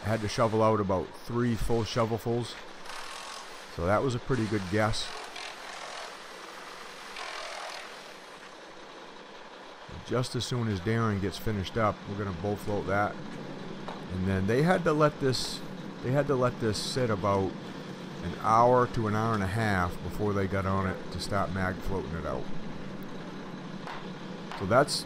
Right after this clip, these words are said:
the way we pour a small concrete floor addition onto an existing house.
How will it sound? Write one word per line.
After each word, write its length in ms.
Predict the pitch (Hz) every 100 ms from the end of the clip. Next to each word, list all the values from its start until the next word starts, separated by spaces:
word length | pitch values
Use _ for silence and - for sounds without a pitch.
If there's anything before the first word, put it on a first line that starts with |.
| -
the 80 | 156
way 220 | 160 151
we 180 | 147 135
pour 480 | - 135 131 117
a 260 | 104 95 92
small 800 | - - 127 131 131 131 127 123 -
concrete 420 | 127 120 - 117
floor 300 | - 127 117
addition 400 | 98 113 104 101
onto 340 | 92 92 92 90
an 80 | 90
existing 480 | 82 98 95 110 92
house. 400 | 101 107 107